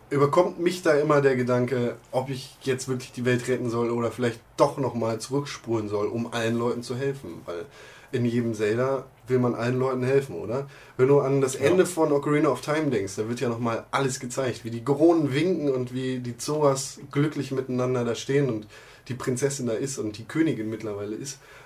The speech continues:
Speaker 1: Ähm, und ich, ich find beim Majora's Mask einfach so krass, dass man nicht allen Leuten helfen kann, sondern dass das so untypisch ist. Der,
Speaker 2: Das
Speaker 1: das
Speaker 2: Gefühl hab ich beim Mass Effect
Speaker 1: nimmt mich
Speaker 2: auch
Speaker 1: so ein
Speaker 2: gerade
Speaker 1: bisschen
Speaker 2: so.
Speaker 1: mit.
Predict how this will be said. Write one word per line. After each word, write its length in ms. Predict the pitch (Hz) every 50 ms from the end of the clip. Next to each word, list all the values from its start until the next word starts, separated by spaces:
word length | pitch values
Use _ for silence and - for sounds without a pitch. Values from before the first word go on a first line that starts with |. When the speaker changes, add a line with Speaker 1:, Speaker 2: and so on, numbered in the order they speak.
| - - 120
Speaker 1:
Ähm, 320 | 107 101 101 98 95 95 - - _ _ - - _ _ _ _ _ _ _ _ _ -
und 300 | 127 120 113 113 110 - - _ _ _ _ -
ich, 200 | 131 120 - -
ich 160 | - - - -
find 220 | 135 135 131 -
beim 300 | 135 127 120 120 117 117 -
Majora's 440 | 117 117 120 120 127 127 131 127 131
Mask 260 | 131 131 135 135 135 135
einfach 280 | 120 120 117 123 113 - -
so 160 | - - 117
krass, 380 | 110 - - 131 147 147 - -
dass 180 | 135 123 120 123
man 320 | 120 117 110 107 107 - - - - - - - - -
nicht 340 | 123 156 190 185 185 - -
allen 220 | 95 95 95 92
Leuten 260 | 90 90 87 80 87
helfen 340 | 90 95 90 92 92 95 98
kann, 280 | - 107 104 110 107 104
sondern 160 | 98 101 98
dass 160 | 98 104 - -
das 160 | 113 - -
so 240 | 127 120 123 123 - - - - - -
untypisch 520 | 139 139 143 143 - 127 120 113 107 -
ist. 240 | 120 117 - - -
Der, 100 | 113 120 - - - - - - - - - - - - - - - - - - - 139 127 120 110 107
Speaker 2:
Das 100 | 104 117
Speaker 1:
das 80 | 120
Speaker 2:
Gefühl 260 | 117 - - 131 131 127
hab 100 | 120 117
ich 100 | 107 92
beim 160 | 110 104 104
Mass 200 | 104 110 110 - -
Effect 120 | 104 98
Speaker 1:
nimmt 120 | 110 120 123
mich 80 | 123
Speaker 2:
auch 160 | 123 135 -
Speaker 1:
so 120 | - - 107
ein 60 | 98
Speaker 2:
gerade 160 | 92 92 92 92 95
Speaker 1:
bisschen 80 | 85
Speaker 2:
so. 100 | 90 101 98
Speaker 1:
mit. 120 | 92 90